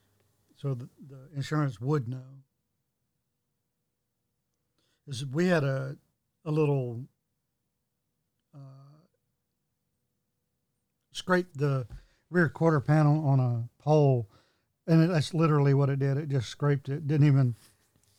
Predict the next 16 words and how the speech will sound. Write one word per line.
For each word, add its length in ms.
go 120
all 120
the 60
way 140
through 220
the 140
clear 440
coat. 320
Uh, 400
but 160
it 60
was 180
a 80
business, 840
so 500
they 380